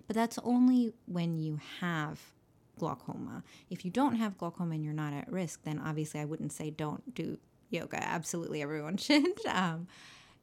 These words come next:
should be active. But generally speaking, you can go about your daily activities without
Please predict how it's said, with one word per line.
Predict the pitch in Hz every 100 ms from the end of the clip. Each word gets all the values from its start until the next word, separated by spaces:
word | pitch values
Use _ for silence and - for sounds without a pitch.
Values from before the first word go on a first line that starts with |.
| _
should | - 185 165 160 160
be | - 165
active. | - 202 - 175 151 151 180 156
But | 175 165 - - - _ _
generally | 175 208 226 240 226
speaking, | 190 - 208 - 233
you | 196 175
can | 180
go | 170 165 165
about | 156 156 -
your | 160 156 160 156 156 - -
daily | 160 160 156 151
activities | 156 - 170 156 165 160 -
without | 156 147 147 -